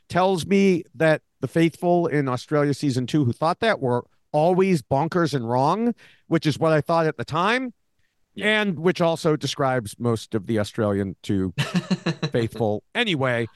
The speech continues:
Speaker 1: Uh, you know, bonkers and wrong is a good, a good description of both of them.
Speaker 2: <laughs>
Speaker 1: And then later to find out in interviews that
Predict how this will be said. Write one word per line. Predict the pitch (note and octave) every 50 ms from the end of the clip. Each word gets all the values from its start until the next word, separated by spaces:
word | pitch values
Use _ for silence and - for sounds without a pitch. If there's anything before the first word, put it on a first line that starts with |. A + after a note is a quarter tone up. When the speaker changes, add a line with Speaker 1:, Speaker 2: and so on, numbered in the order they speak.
| - - _ _ _ _
Speaker 1:
Uh, | - C3 C3+ C3+ C#3 C3+ C3 B2+ B2+ B2+ - _ _ _ _ _ _
you | - C#3 A#2
know, | G2+ F#2+ - _
bonkers | - E3+ F3 C#3+ E3 E3+ D3 A2
and | C#3 C#3 C3+
wrong | C3 B2 A#2+ A#2 A#2 A#2 A2 - _ _ _ _ _ _ _ _ -
is | E3 B2+ C#3+
a | C#3+
good, | B2 D3+ C#3+ B2+ G#2 G2+ _ _ _ -
a | D3
good | - - F3+ C#3
description | G#2 C3+ C3 - - B2+ - - - A2+ G2+
of | G2 D#2+
both | G2+ G2 G2 - -
of | E2 C2+
them. | C2 B1 A#1 - - C3 - -
Speaker 2:
<laughs> | C3+ C3+ - -
Speaker 1:
And | - E3 F3 F3+ F#3+
then | G3+ G3 F#3+ F#3
later | F#3+ F#3+ F#3 D#3+ E3 D#3+
to | C#3+ - -
find | - D#3 D3+ D3+ D3 C#3
out | C#3+ C3 C3+ C3+ C3+ -
in | D3 C#3+ C3 B2+
interviews | C3 E3+ D#3+ - C#3 C3 G#2+ A2+ A2 G#2+ G#2 G2+ G#2 A2+ G#2+ -
that | - B2 A#2 A2+